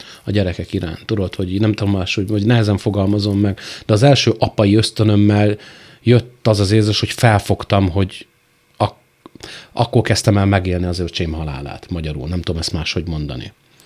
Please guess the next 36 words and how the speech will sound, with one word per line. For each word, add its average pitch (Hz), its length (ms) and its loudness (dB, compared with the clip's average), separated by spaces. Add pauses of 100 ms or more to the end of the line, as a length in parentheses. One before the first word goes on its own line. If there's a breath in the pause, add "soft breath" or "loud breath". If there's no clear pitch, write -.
(260 loud breath)
Szóval 87 280 -4
egy 87 60 -4
tizennyolc-tizenkilenc 92 1000 -2
éves 87 220 -4
koromban, 95 320 -2
amikor 90 220 -2
jöttek 101 320 0
az 90 100 0
első 92 260 0
ilyen 95 120 2
apai 90 400 -2 (2250 loud breath)
ösztöneim, 92 1040 4
reflexeim, 98 1200 4 (520 soft breath)
ö, 98 340 6 (100)
úgy 110 180 4
néztem 107 360 2
egy 98 100 0
gyerekre, 101 400 0
hogy 92 220 -2
így, 98 160 0
tudod, 107 440 0
megláttam 101 540 0
benne 95 220 2
az 92 120 0
öcsémet, 95 640 2
vagy 101 120 -2
nem 104 140 4
is - 160 0
tudom, 101 460 2
de 113 120 4
egyébként 180 400 6
minden 120 380 8
gyerekben 98 360 2
megláttam 92 540 0
az 92 120 -2
öcsémet, 123 560 4